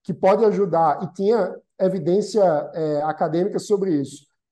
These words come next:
pode ajudar a diminuir a evasão escolar, que é um problema gravíssimo no Brasil, né? A cada quatro jovens com vinte e um anos no Brasil,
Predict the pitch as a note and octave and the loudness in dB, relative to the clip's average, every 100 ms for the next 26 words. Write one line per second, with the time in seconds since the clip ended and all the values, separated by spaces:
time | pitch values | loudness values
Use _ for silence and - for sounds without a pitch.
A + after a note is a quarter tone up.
0 | _ F3+ A3 G3+ G3+ G3 G#3 G3+ G3+ F#3 | _ 2 2 2 4 6 6 2 0 -2
1 | E3 G#3+ G3+ G3+ G#3+ G#3+ F#3 G3 G3 G#3+ | 0 0 2 4 4 4 0 -2 -2 0
2 | F3+ D#3+ D3 A#2+ - F#3+ F3 A3 G3+ A3+ | 2 4 2 -2 0 2 2 2 2 2
3 | A3+ C#4 G#3 A#3+ C4 A#3 A#3+ F#3+ D3 C#3 | 0 -2 -2 -6 -4 -2 0 0 0 -4
4 | B2+ C3 - _ _ D#3 D3+ F#3+ G3 F#3+ | -6 -10 -16 _ _ -8 -2 0 2 0
5 | - F#3 B3 C#4+ C4 E3+ F3 G3+ G#3 A3 | 2 4 4 2 -4 0 4 4 4 0
6 | G#3+ - F#3 E3 A3 A#3+ G3+ D#3+ F#3 G#3+ | -2 -6 -6 -4 -6 0 2 4 4 2
7 | E3+ D3 D#3 D#3+ D3+ C#3 F#3+ A3+ E3 - | 0 -2 -4 -2 -2 -2 -2 -2 -4 -6